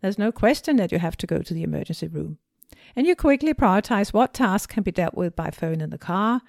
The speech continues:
what can be handed over to a colleague, and what can simply be postponed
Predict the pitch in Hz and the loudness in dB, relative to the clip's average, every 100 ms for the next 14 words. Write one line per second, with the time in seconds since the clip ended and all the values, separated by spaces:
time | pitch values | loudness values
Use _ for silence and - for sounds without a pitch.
0 | _ _ _ - 208 196 214 180 175 175 | _ _ _ -2 0 2 0 0 -2 0
1 | 175 175 175 - 151 - 226 254 269 254 | 0 0 0 -4 -4 0 2 2 2 -2
2 | _ _ _ _ 403 339 208 247 233 196 | _ _ _ _ 2 4 4 2 2 0
3 | 190 226 269 285 277 - 180 160 160 | 0 -2 0 0 -2 0 0 0 -2